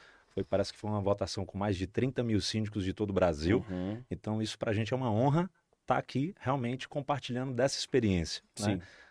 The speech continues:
Speaker 1: É uma vitória, a gente entende que existe um esforço
Speaker 2: Uhum.
Speaker 1: conjunto, isso também a gente agradece a cada um dos, do time Tecnorise, então cada um de vocês que são colaboradores, que são parceiros, vocês fazem parte dessa história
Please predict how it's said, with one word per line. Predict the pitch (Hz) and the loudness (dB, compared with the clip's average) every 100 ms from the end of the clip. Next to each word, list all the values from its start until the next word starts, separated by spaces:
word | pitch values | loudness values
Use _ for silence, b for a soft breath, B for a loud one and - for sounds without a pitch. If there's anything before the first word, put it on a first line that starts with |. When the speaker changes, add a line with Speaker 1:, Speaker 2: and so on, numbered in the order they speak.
| _ | _
Speaker 1:
É | 95 | -4
uma | 98 | -2
vitória, | 98 104 95 98 120 139 165 | 0 0 6 6 6 2 -4
a | 90 | -6
gente | 95 98 101 | -4 -4 -6
entende | 90 95 90 | -2 -4 -4
que | - 92 | -2 -2
existe | 85 95 107 110 | 0 -2 -2 -2
um | 101 | -2
esforço | - - 117 113 107 98 | -2 -2 2 2 0 -2
Speaker 2:
Uhum. | 98 107 - | -2 -4 -2
Speaker 1:
conjunto, | 110 98 78 95 117 - | 2 2 2 0 -2 2
isso | 110 107 113 | 2 2 -2
também | 104 98 92 b b b - | 0 0 0 b b b -6
a | |
gente | 95 104 | -2 2
agradece | 107 113 92 85 98 - - - _ - | 4 6 6 8 6 6 -4 -12 _ -6
a | 85 | -2
cada | - 107 107 104 | 2 2 4 0
um | 101 90 b b _ | -2 -4 b b _
dos, | 101 117 120 107 - | -6 0 0 -2 -4
do | 120 | -4
time | 107 - 143 170 117 80 - | -2 0 4 4 2 0 0
Tecnorise, | 104 98 98 85 87 107 95 | 2 4 2 4 6 4 0
então | - 98 92 82 - | -4 -2 -2 -6 -4
cada | 98 104 | -2 0
um | 104 | -2
de | 98 | 0
vocês | 98 - 95 90 | 0 2 2 2
que | - | -4
são | - 90 | -8 -2
colaboradores, | 95 101 95 87 87 92 85 - | 2 6 6 4 4 4 2 -4
que | - | -8
são | 98 | -4
parceiros, | 92 85 - 101 98 b b b b - | -2 -2 2 2 2 b b b b -2
vocês | 104 - | 0 4
fazem | 123 123 110 | 6 6 4
parte | 107 113 - | 6 4 6
dessa | 107 - | 2 2
história | - 107 127 | 0 2 2